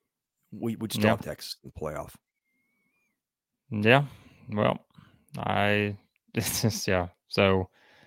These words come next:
Speaker 2: that's it. I mean, you know, th-, you, you can't fault the committee on getting the, the layups right, because they got the layups right. It's just, um, I think we knew that Texas was gonna, I, like we said, we were pretty,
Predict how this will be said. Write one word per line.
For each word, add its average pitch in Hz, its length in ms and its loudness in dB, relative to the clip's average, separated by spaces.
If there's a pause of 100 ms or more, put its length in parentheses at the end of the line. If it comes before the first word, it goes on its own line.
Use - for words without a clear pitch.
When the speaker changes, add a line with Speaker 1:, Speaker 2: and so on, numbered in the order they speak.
(520)
Speaker 2:
that's 139 240 10
it. 170 340 10
I 113 80 -2
mean, 113 440 4 (300)
you 107 80 0
know, 98 200 2 (220)
th-, - 160 -8 (120)
you, - 180 -6
you 110 60 -4
can't 131 280 6
fault 131 200 6
the 120 60 -6
committee 120 340 4
on 107 100 2
getting 113 280 6
the, 101 240 2 (140)
the 110 80 2
layups 110 480 8
right, 107 260 4
because 101 220 -2
they 110 100 2
got 113 160 4
the 117 80 0
layups 104 420 2
right. 95 260 -2 (100)
It's - 160 -10
just, - 480 -4
um, 95 480 -2 (840)
I 113 120 6
think 127 220 6
we 123 100 6
knew 113 240 8
that 101 140 0
Texas 107 440 -2
was 95 160 -6
gonna, 95 400 -2 (2500)
I, 110 180 0
like 113 200 0
we 110 80 4
said, 104 200 4
we 127 100 6
were 131 100 6
pretty, 110 600 4